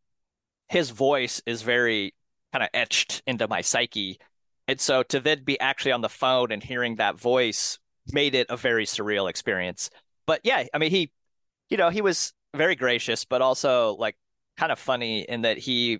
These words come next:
<laughs> he's, he called, he said, "You know, I, I started reading this, your book, and, uh, you know, before I knew it, I'd, I'd read the whole damn thing." Almost like, kind of like he was mad that he read the,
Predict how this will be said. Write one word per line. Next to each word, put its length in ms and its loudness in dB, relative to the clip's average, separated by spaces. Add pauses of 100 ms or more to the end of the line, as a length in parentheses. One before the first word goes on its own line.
<laughs> 1000 -8
he's, 220 -2
he 140 -2
called, 300 4
he 40 0
said, 200 0
"You 80 0
know, 80 4
I, 200 2
I 60 -4
started 280 2
reading 300 0
this, 220 -4 (500)
your 120 0
book, 360 0
and, 180 -2
uh, 320 2 (260)
you 100 -14
know, 80 -2
before 320 2
I 60 2
knew 180 4
it, 80 2
I'd, 160 -2
I'd 120 -2
read 120 2
the 80 -2
whole 140 2
damn 260 0
thing." 400 -2 (240)
Almost 280 0
like, 140 0
kind 160 2
of 60 0
like 160 0
he 80 -2
was 100 -6
mad 220 0
that 100 -2
he 100 -8
read 220 -2
the, 140 -2